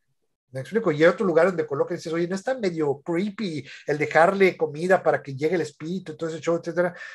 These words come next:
Si lo ves así, pero bueno, ya está bajo el rollo popular, y está cristianizado, lo que tú quieras, whatever. Pero para mí es un, son diferentes, unos con respeto, y para mí Halloween es despapalle.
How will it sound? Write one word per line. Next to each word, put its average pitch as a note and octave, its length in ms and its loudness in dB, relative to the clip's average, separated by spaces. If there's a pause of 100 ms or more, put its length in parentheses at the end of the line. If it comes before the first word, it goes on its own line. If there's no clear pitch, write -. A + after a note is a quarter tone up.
(720)
Si - 140 -6
lo C#3+ 80 6
ves F#3 180 4
así, A#3 200 -4
pero D#3+ 200 6
bueno, F3 240 6
ya C#3+ 180 4
está E3 320 2
bajo E3 200 -2
el D3+ 60 -6
rollo D#3 200 0
popular, E3 500 0
y D3+ 40 -2
está C#3+ 180 -10
cristianizado, D#3 540 -2
lo D3 100 -2
que C3+ 80 -18
tú D3+ 120 -12
quieras, C#3+ 340 0
whatever. E3 360 6 (560)
Pero D#3 220 6
para D#3 160 2
mí F3+ 100 -2
es G#3+ 140 -8
un, A#3+ 360 -10
son F#3+ 160 -2
diferentes, D#3+ 360 -2
unos G3 140 -4
con D#3+ 140 -4
respeto, A3 560 -4 (200)
y C#3+ 100 -12
para C3+ 200 -4
mí C3+ 100 -8
Halloween C#3+ 460 0
es C#3 280 -6
despapalle. - 460 -14